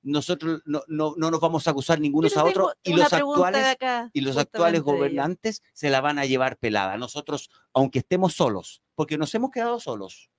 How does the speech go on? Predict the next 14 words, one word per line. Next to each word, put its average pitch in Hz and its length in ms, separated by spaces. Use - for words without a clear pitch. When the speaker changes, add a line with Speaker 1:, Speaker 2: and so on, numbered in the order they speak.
Speaker 2:
Mira, 214 200
Speaker 1:
nosotros 156 320
vamos 143 240
a 131 60
seguir 117 240
adelante 127 320
con 240 60
Speaker 2:
me, 262 60
Speaker 1:
esto. 294 120
Speaker 2:
me 247 140
parece 269 500
muy 269 300
bien. 160 280
Acá 320 400